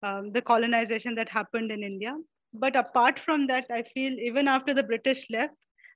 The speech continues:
there has been a colonization by market. Market decides what to eat, what is cool to eat, um,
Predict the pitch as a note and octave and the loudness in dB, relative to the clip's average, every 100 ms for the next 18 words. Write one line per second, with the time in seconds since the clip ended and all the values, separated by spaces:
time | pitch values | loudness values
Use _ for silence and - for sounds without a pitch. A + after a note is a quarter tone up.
0 | - B3+ B3+ B3 D4 D#4+ C4+ A#3 A#3 A#3+ | -2 2 2 4 4 4 2 0 0 -4
1 | A#3 A#3+ B3+ A#3+ A3+ A3 F#3+ F#3 - G#3 | -2 -4 -4 -2 -2 -2 -4 -6 -6 -6
2 | F#3+ - - A#3 A3+ A#3+ C4 G#3+ G#3+ - | -6 -16 -4 -2 0 0 0 0 -4 -2
3 | A3 A3 G3+ G3+ G#3 - A3 G#3 A3 G#3 | 0 0 0 -2 -2 -6 -12 -10 -8 -6
4 | G#3 G3+ G#3 G#3+ B3 - - C#4+ C4 C4 | -8 -6 -2 0 0 -4 -2 2 4 4
5 | A#3+ A#3 G3+ G#3 G#3 G3 - _ - - | 0 -8 -8 -10 -10 -14 -20 _ -20 -20
6 | - G#3+ G3 F#3+ G3 | -10 -4 -4 -4 -8